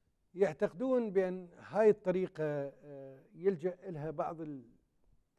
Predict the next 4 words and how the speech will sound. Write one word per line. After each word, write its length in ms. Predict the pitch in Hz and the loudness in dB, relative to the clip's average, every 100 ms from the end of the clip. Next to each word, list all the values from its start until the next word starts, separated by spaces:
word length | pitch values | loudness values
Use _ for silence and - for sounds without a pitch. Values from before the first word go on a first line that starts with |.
| _ _ _ _ _ _ _ _ _ _ _ _ _ _ 202 | _ _ _ _ _ _ _ _ _ _ _ _ _ _ _
بعض 320 | 170 180 160 | -4 -2 -2
الساسة 840 | 139 - 196 190 185 170 160 156 | -10 2 8 8 6 -2 -2 -2
وبعض 420 | 147 139 151 147 147 | -6 -8 -6 -6 -8
المسؤولين 1200 | 143 120 - 139 143 165 160 202 185 147 135 | -10 -14 -16 -18 -16 -10 -6 -2 -2 -2 -8